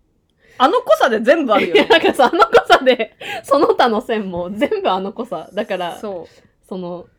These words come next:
Speaker 2: 全部が見える。
Speaker 1: そう。黒崎は大抵小学生くらいの頃に男子にみんな手がシワシワでいじめられてましたね。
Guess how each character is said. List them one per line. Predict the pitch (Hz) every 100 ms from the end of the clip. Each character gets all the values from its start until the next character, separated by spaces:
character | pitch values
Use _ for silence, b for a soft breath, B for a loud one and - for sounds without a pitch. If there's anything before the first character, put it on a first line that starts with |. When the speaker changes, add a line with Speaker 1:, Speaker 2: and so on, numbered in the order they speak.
| _ _ _
Speaker 2:
全 | 180 190 370 330
部 | 202
が | 190
見 | 180 170
え | 165
る。 | - _
Speaker 1:
そ | _ 208 180 -
う。 |
黒 | 285 311 330
崎 | 294 277
は | 233 262 240 165 -
大 | - 240 226
抵 | 247 247 247
小 | - 262
学 | 240 254
生 | 262 254
く | 247
ら | 240
い |
の | 185
頃 | 190 180
に | 185 185
男 | 190 202
子 | 196
に | 175 170
み | 170
ん |
な | 170
手 | 254
が | 208 180
シ | - 175
ワ |
シ | 180 185
ワ | 185
で | 160
い | 160
じ | 160
め | 160
ら | 151 147
れ | 147
て | _ _ 170
ま | 151 175
し |
た |
ね。 | -